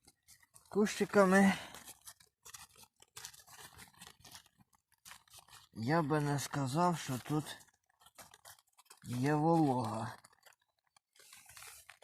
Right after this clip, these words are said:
І оцю тепличку теж відкрив, я тут замінив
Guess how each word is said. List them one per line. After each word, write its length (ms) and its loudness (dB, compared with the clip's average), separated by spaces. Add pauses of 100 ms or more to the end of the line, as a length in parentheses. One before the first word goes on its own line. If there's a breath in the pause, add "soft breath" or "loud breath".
(2250)
І 120 0
оцю 420 -2
тепличку 640 -2
теж 360 -4
відкрив, 420 2
я 140 4
тут 200 -2
замінив 600 6